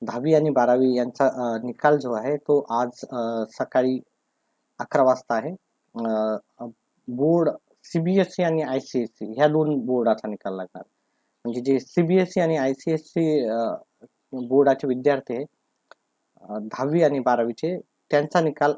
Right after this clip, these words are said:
आज, अ, सकाळी अकरा वाजल्यापासून त्यांना, अ, कळेल. अ, आणि <clears throat> राहिलं आपलं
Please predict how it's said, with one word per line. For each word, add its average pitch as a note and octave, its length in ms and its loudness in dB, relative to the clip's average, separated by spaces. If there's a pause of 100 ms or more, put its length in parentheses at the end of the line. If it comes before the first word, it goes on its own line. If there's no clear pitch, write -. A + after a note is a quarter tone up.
आज, C3+ 320 0
अ, C#3 120 -4
सकाळी C#3 400 -2
अकरा C3 280 0
वाजल्यापासून B2 480 0
त्यांना, A#2+ 320 -4 (580)
अ, A2+ 260 -2
कळेल. A#2+ 360 -2 (160)
अ, A2 80 -8 (1040)
आणि A#2 440 -4 (200)
<clears throat> - 360 -4
राहिलं B2+ 240 0
आपलं C3 280 0